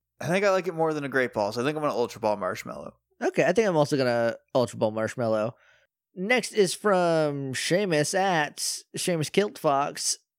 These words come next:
Speaker 2: I'd name Trico Clint after Clint Eastwood since they both do that stoic stare down. And then there's, like, this gif of Trico from the anime doing, like, a, a tail whip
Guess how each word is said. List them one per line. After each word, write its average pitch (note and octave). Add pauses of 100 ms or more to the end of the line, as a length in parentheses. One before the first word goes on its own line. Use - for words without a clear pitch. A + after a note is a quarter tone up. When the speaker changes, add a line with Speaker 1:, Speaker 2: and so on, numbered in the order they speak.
(380)
Speaker 2:
I'd G#3 (100)
name G3+
Trico A3
Clint C4+
after F#3+
Clint A#3
Eastwood F3
since E3+
they F3
both F3+
do E3
that E3+
stoic F#3
stare G#3
down. B2+ (720)
And E3+
then F#3+
there's, F#3+
like, G3+
this F#3
gif F#3+
of E3+
Trico F#3
from E3+
the D#3+
anime E3
doing, D#3+
like, D3+
a, C3 (260)
a C#3+
tail E3+ (800)
whip D3+